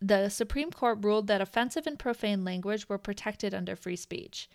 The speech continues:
Later in the decade, the court would define what obscenity meant and its value in our society. But in nineteen seventy-two,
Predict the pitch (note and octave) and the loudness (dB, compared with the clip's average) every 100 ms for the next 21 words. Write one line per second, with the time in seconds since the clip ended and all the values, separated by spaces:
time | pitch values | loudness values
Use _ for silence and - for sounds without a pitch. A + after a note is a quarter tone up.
0 | - G#3 G#3+ A3 G3+ F#3+ F#3 - C4 C#4 | -2 2 4 6 4 2 0 0 -2 0
1 | A3 G#3 - A3 - G#3+ G#3 G#3 - G3 | -4 -4 0 0 0 -2 0 -2 0 0
2 | G#3+ G#3 F#3+ F#3 - G3+ G3+ G3 F#3+ A#3+ | 2 2 2 0 0 2 2 2 0 0
3 | G#3+ - - F#3+ F#3 F#3 F3+ F#3+ G#3+ G3 | 0 -6 -6 -4 -2 -4 0 2 4 4
4 | F3+ F3 E3+ - F3 G3+ G3 - - - | 0 -2 -4 -6 -4 0 2 0 -6 -12
5 | - _ _ G#3+ G3+ G3+ G#3+ A#3 - G#3 | -14 _ _ 6 8 8 8 8 6 4
6 | G3+ F#3 F3 E3+ - - F4+ F4+ G3 F3+ | 4 0 0 -4 -6 0 4 4 4 2